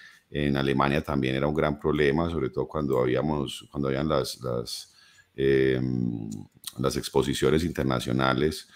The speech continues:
de tecnología en, en, en Alemania. Era muy común ver a los chinos, eh, tomando fotos y comprando piezas para llevárselas a hacer ingeniería inversa. Eh, incluso me acuerdo que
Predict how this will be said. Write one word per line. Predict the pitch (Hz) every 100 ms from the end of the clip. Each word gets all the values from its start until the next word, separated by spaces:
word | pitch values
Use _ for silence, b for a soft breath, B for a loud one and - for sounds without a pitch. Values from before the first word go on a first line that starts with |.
| b b -
de | 71
tecnología | 71 69 65 64 - 67 71
en, | 78 -
en, | 67 65 64 62 62
en | 64
Alemania. | 64 65 67 65 67 76 80 b b b -
Era | 71 71
muy | 82 82
común | 82 82 78
ver | 80
a | 80
los | 78 65
chinos, | - 73 71 82 80 - -
eh, | 65
tomando | - 65 64 73
fotos | - 80 - 87 -
y | 69
comprando | - 60 - 71 65 76 80 78 _ _ _
piezas | 92 82 78 82
para | - 71
llevárselas | 64 60 64 62 78 73
a |
hacer | 62 65
ingeniería | 71 73 67 64 65 71 76 b b b
inversa. | 80 73 73 71 67 85 85 b b b -
Eh, | 73 -
incluso | 78 71 - 80 78 73 87 87 87 -
me | 78
acuerdo | 73 73 78
que | - 80 69 67 67